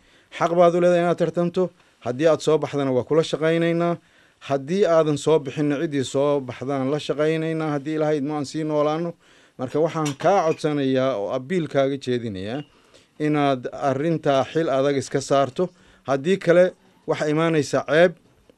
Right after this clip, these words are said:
iyo, iyo, iyo, iyo, iyo cimri dhammaaday oo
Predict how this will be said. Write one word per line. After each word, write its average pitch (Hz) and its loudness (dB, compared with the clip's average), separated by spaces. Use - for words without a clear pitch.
iyo, 131 2
iyo, 135 2
iyo, 131 0
iyo, 127 0
iyo 131 -2
cimri 147 0
dhammaaday 135 2
oo 123 0